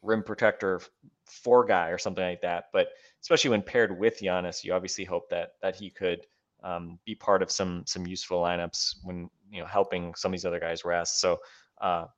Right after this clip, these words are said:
so yeah, I, I think it's gonna be interesting to see who gets an opportunity now with that extended s-,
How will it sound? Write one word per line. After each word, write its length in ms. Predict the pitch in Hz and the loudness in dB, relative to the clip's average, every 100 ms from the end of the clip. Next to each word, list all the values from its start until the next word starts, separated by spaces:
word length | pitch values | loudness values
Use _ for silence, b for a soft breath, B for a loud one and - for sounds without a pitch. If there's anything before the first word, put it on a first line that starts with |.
| _ | _
so 100 | - | 4
yeah, 180 | 135 120 | 8 10
I, 140 | 98 95 | 8 2
I 60 | 110 | -8
think 320 | - 107 95 | -6 -4 -6
it's 140 | 104 - | -10 -4
gonna 140 | 104 | 0
be 60 | 101 | 0
interesting 180 | 98 | -2
to 40 | 101 | -6
see 120 | 104 | -6
who 180 | 95 104 | -6 0
gets 240 | 98 - | 0 2
an 80 | 104 | 0
opportunity 500 | 98 90 - 101 104 | 0 -4 -6 -6 -2
now 260 | 110 110 110 | 0 2 2
with 300 | 95 92 - | 0 -6 -2
that 120 | 95 | -2
extended 440 | 87 - 95 92 87 | 0 -4 -4 -6 -6
s-, 160 | - | -10